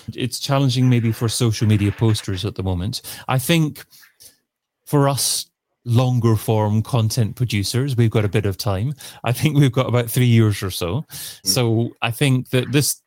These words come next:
Speaker 1: type of long form content needs to be high quality.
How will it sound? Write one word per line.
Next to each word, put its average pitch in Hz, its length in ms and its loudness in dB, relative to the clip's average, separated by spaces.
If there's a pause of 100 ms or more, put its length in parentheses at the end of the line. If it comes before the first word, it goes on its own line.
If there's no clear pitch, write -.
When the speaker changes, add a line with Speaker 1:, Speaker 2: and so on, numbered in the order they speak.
Speaker 1:
type 139 300 0
of 127 180 2
long 117 320 4
form 107 320 2
content 113 560 0
needs 110 280 0
to 110 80 -8
be 101 380 0 (400)
high 107 220 -2
quality. 110 560 -2